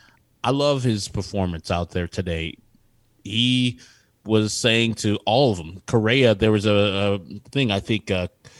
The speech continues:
Steve Stone just broke it down, and he's like, Correa saw that ball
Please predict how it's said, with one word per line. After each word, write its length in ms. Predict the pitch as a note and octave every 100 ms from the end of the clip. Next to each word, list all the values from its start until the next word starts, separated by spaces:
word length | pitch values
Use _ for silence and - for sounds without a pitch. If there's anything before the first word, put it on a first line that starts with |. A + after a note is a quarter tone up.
| - - -
Steve 320 | - C3+ B2
Stone 560 | - A#2+ A#2 A2 G2+ F#2
just 340 | G#2 G2 -
broke 220 | A2 G#2+
it 100 | G#2
down, 200 | G2 G2+
and 100 | G#2+
he's 180 | F#2+ E2+
like, 240 | F#2 -
Correa 360 | - A2 A#2 C#3
saw 300 | - A#2+ A2
that 220 | A2 F#2
ball 460 | G#2+ G2+ G2+ F#2+